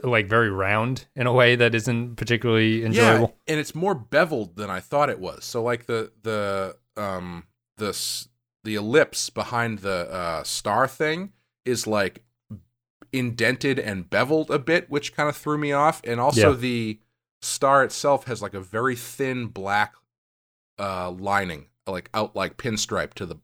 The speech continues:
Speaker 2: to the badge. And, uh, I don't know, it was just, it kinda threw me off. So I went, I went old school, and, uh, I, I'm very happy that I did.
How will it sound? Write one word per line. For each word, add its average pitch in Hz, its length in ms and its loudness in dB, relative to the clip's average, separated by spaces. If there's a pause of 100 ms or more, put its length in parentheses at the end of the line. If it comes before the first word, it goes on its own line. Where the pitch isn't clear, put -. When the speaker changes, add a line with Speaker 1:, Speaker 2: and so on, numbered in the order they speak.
Speaker 2:
to - 100 -10
the 85 60 -8
badge. 87 480 -4 (520)
And, 120 240 0
uh, 113 440 4
I 185 140 -2
don't 247 80 0
know, 247 200 2
it 117 100 -4
was 143 120 -2
just, - 280 -4
it 135 120 -6
kinda 190 200 2
threw 185 240 -2
me 180 100 -2
off. 175 320 0
So - 180 -4
I 113 80 4
went, 135 280 0
I 113 80 -2
went 123 260 0
old 107 180 -2
school, 71 340 -10 (280)
and, 92 200 -6
uh, 87 440 -4
I, 90 220 -6
I'm 92 180 -8
very 87 180 -6
happy 85 280 -10
that 73 40 -20
I 67 120 -20
did. 65 100 -20